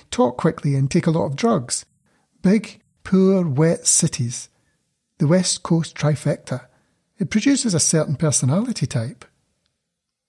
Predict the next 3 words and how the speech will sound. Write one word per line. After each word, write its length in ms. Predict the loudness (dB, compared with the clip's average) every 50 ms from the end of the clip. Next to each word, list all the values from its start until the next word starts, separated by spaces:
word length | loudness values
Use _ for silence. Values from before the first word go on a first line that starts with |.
| _ _ _ _ _ _ _ _ _ _ _ _ _ _ _ _ _ _ _
If 160 | -2 0 2 4
many 280 | 4 4 4 4 4
autofictionists 960 | 4 2 2 2 2 -2 -2 -2 -2 -4 -2 -2 -2 0 0 0 0 0 -2